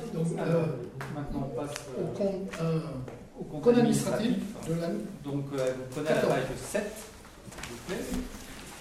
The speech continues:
Speaker 2: Et Sophie va nous présenter les grandes lignes qui sont les chiffres, on vient déjà de. Et après, je vous détaillerai un peu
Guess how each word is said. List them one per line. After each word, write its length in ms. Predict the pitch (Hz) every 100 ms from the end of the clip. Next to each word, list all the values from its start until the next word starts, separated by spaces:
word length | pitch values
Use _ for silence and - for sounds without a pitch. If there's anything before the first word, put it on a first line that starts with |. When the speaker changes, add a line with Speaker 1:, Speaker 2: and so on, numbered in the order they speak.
| - - - - - -
Speaker 2:
Et 80 | 123 117
Sophie 320 | 131 - 143
va 80 | 127
nous 160 | 120 -
présenter 320 | 120 120 120
les 160 | 131 117 117
grandes 240 | 120 117 - - -
lignes 240 | 190 214 -
qui 80 | 151
sont 240 | 151 147
les 80 | 113
chiffres, 320 | - 175 -
on 240 | 202 170 117
vient 80 | 123 113
déjà 240 | 107 160
de. 80 | 117
Et 1500 | - - - - - - - - - - - - - - 127
après, 240 | 117 156 151
je 160 | 131
vous 160 | 123 120
détaillerai 800 | 120 113 107 - 120 120 123 127
un 80 |
peu 120 | 123